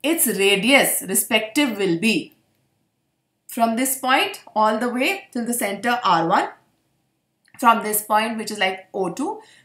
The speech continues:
from this point all the way till the center will be R two. Now we will consider only the overlapping area.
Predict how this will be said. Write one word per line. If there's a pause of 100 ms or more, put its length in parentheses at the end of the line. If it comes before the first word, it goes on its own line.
from
this
point
all
the
way
till
the
center
will
be (200)
R
two. (300)
Now
we
will
consider
only
the
overlapping
area.